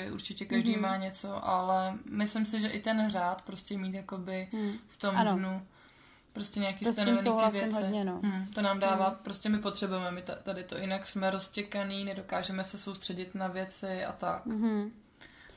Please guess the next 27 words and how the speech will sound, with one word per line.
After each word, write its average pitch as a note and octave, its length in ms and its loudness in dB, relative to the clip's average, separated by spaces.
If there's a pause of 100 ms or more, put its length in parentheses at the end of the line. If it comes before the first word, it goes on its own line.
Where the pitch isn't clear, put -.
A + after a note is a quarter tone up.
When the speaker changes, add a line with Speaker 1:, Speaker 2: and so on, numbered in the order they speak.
(160)
Speaker 1:
Takže G#3+ 140 2
Speaker 2:
Taky C4 180 2
Speaker 1:
to C4 60 6
Speaker 2:
vlastně A#3+ 420 4
je B3 80 4
dobrý A#3 500 2
zkusit A#3 340 -2
s A#3 100 -4
tím A#3+ 220 2
pracovat A#3 600 0 (160)
ve G3+ 160 2
chvíli, B3 380 -2
kdy A3 200 0
se A#3 160 -2 (320)
něco A3 380 0
jako A#3+ 220 0
vám A#3+ 280 4
děje, F3+ 500 4 (120)
Speaker 1:
Hmm. G#3+ 280 2 (160)
Speaker 2:
eh, - 20 4
takovýho, A#3 520 4
že A#3 100 2
si A#3 120 -2
najednou A3 300 4
říkáte, G#3 460 2
„Aha, G3+ 360 2
tyjo, G3+ 320 2